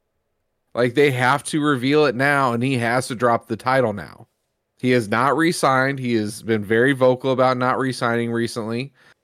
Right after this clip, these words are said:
um, after getting inducted into the Jewish Hall of Fame. Congratulations. Uh, so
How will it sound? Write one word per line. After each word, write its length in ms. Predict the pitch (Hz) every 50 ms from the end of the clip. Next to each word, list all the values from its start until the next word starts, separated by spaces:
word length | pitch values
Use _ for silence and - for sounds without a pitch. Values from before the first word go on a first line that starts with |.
| _ _ _
um, 480 | - 107 110 107 107 107 107 107 107 - -
after 480 | - 117 120 120 117 - 127 120 120 113
getting 460 | 107 104 120 117 113 120 117 117 117
inducted 440 | 117 117 110 120 117 110 - 120 117
into 220 | 113 110 - 120
the 80 | 113 107
Jewish 320 | 95 110 120 113 110 104
Hall 160 | 123 113 110
of 80 | 104 -
Fame. 180 | 117 107 117 123
Congratulations. 800 | 127 120 107 107 104 95 98 101 101 101 - 104 95 147 - _ _ _ _ _ _ _ _ _ _ -
Uh, 720 | 117 120 120 120 120 113 113 110 110 107 107 110 110 90 - - _ _ _ _ _ _ - 135 117
so 640 | - - 135 123 120 117 113 113 110 107 92 -